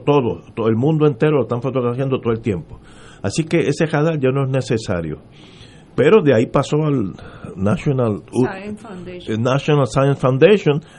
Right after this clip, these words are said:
Speaker 1: donde tenía fondos. Cuando llegan los años de Trump, le quitan fondos a casi todo lo que tenga que ver con arte o ciencia,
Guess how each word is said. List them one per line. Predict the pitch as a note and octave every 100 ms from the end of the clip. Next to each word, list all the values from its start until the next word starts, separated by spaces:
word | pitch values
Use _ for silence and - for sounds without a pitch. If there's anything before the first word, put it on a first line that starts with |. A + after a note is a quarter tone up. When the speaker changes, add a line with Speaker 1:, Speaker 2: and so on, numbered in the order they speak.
| -
Speaker 1:
donde | G#2 A2+ A2
tenía | G2 G2+ A2 A#2+
fondos. | - F3 G#3+ C#3+ D3 -
Cuando | A2+ A2 G2+
llegan | G2 E2 G2 A2 B2
los | B2 A#2
años | A#2+ B2
de | B2
Trump, | A#2+ B2+ D#3
le | C#3+ A2
quitan | A2 A2 A2+ A2 - - - - - - - - -
fondos | B2 C3 A2
a | G#2+
casi | F2+ A2 B2+
todo | A2 A#2
lo | A2+
que | F#2
tenga | G#2+ A2
que | G#2
ver | A2 A2
con | G2
arte | G2+ C3+ C3 G#2
o | F#2
ciencia, | C#3+ E3+ G3 A2